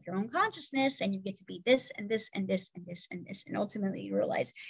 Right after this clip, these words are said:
that you are the gift that you seek. And this idea of Christmas, right? The Christness, this Christ consciousness,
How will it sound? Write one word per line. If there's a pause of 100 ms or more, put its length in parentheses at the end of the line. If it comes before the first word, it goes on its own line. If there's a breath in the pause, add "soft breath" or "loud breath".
(140 loud breath)
that
you
are
the
gift
that
you
seek. (920 loud breath)
And (200)
this
idea
of
Christmas,
right?
The
Christness,
this (260 loud breath)
Christ
consciousness,